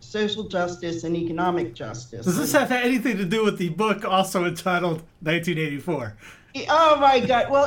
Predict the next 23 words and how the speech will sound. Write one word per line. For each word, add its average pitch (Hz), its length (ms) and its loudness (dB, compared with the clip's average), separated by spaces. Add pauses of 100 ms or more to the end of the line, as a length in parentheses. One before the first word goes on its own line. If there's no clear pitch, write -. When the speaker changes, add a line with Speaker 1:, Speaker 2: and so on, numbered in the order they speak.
Speaker 1:
it 285 160 -4
was, - 280 -4
<laughs> - 0 -
yes, 277 340 -2
I 240 100 2
would 240 200 0
say 233 160 0
it 240 120 -2
was - 180 -10
highly 277 420 -4
ironic 202 560 -6
that 208 200 -6
the 220 100 -10
things 262 420 -4
in 220 120 -2
nineteen 220 360 -2
eighty-four 202 400 -2
actually 214 400 -2
seem 214 260 -8
to 196 220 -6
be 190 220 -10
happening 190 580 -4
now. 185 400 -4